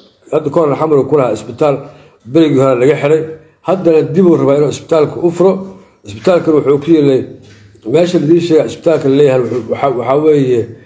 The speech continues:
dhulkii wasaaraddii howlaha guud iyo guryeenta iyo garoonkii kubadda kolayga naadigii Jeeyo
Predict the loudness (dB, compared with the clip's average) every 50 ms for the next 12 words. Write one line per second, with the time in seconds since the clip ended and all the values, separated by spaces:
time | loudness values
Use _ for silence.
0 | _ _ _ _ _ _ 0 2 2 2 2 2 2 2 2 2 2 2 2 2
1 | 0 0 0 2 2 2 4 2 2 2 2 0 -2 -2 0 0 0 0 0 -4
2 | -12 -18 -20 _ _ _ _ _ _ _ _ _ _ _ _ -4 0 0 2 2
3 | 2 2 2 4 4 4 4 2 0 -4 -2 0 0 0 2 2 2 4 4 2
4 | 2 0 0 -2 -2 0 -2 -2 -2 -2 0 0 0 0 0 2 2 2 2 2
5 | 2 2 2 2 2 2 2 2 0 0 2 2 4 4 2 2